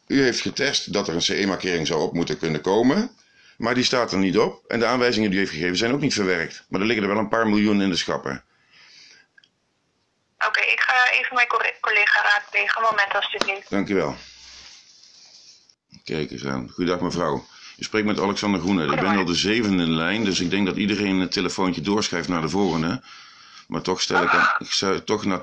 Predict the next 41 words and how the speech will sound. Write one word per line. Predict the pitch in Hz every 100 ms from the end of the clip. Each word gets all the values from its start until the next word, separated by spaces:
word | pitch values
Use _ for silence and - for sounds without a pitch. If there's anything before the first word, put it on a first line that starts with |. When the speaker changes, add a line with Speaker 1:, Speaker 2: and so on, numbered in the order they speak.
| -
Speaker 1:
u | 101
zal | 95 87
ik | 82 -
ook | 82
de | 92
vraag | 78 92 87
stellen | - 85 80 78 - _ - - - - -
als | - 80
volgt. | - 82 67 -
Speaker 2:
Ja. | -
Speaker 1:
Ik | 80 -
heb | 85 -
een, | 82 73 64
eh, | - 71 65
ik | -
kom | 101 85
in |
de | 71
supermarkt | - - 107 101 98 -
en | - 80
ik | 73
vind | - 87 -
in | 76
de | 65
schappen, | - 85 - 123 147 - _ _ _
en | - 76 71
ik | 64 -
kan | 87 87
kopen | 90 87 104 101
als | 87
Speaker 2:
Ja. | -
Speaker 1:
consument, | 85 76 78 78 92 101
het | 82 -
product | 71 80 85 -
Flowflex | - 92 87 - 85 - - - - -
sneltest | - 87 92 90 - 82 80 - -
op | 78 - - _ -
sars | - 95 - -
cov | - 85 -
twee | - 82 -
antigeen | 87 80 73 78 71